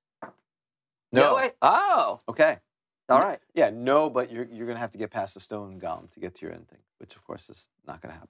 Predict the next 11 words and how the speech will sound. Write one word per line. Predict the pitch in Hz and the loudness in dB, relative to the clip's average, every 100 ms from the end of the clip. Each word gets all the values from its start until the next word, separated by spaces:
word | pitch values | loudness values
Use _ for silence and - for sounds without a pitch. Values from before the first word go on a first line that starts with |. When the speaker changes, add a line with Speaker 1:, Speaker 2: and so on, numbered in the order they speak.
| _ | _
Speaker 2:
Well, | 165 185 | 2 4
I'm | 175 | 4
go-, | 185 175 - | 2 2 2
or | 196 | 4
do | 208 | 4
I | 196 | 2
get | 180 143 | 2 0
wise? | 131 156 127 - - - _ _ _ _ | 2 2 0 -12 -16 -20 _ _ _ _
I'm | 127 | -8
like, | 117 127 - | -6 -8 -8
wait. | - | -12